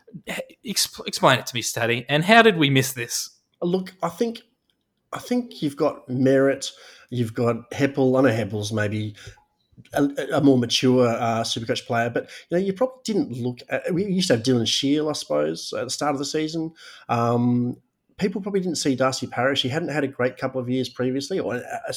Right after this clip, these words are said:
Speaker 2: hadn't maybe boomed as much as we thought he was going to.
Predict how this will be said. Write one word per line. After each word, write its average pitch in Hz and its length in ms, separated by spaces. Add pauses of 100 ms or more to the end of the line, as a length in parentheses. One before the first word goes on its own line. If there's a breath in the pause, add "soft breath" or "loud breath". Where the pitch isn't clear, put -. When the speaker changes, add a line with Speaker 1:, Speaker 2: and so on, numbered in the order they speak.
Speaker 2:
hadn't 143 260
maybe 123 520 (480 soft breath)
boomed 139 380
as 113 120
much 127 220
as 123 100
we 120 80
thought 123 200
he 123 80
was 120 120
going 123 280
to. 135 300